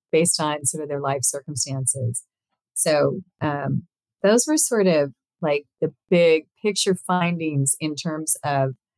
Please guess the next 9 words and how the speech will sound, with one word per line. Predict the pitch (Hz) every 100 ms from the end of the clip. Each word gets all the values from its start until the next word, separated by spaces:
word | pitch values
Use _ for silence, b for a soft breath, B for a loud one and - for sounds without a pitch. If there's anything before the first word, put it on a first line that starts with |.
| _ _ _ -
what | 170 -
we | 170 160
noticed | 160 160 160 156 156 - -
with | 147 147 139 - _
just | - 170 -
observing | 160 156 165 160 170 175 160
students' | - 156 151 139 -
behaviors. | 143 131 139 143 139 131 131 127 - - _ _ _ _ _ _
And | 175 175 180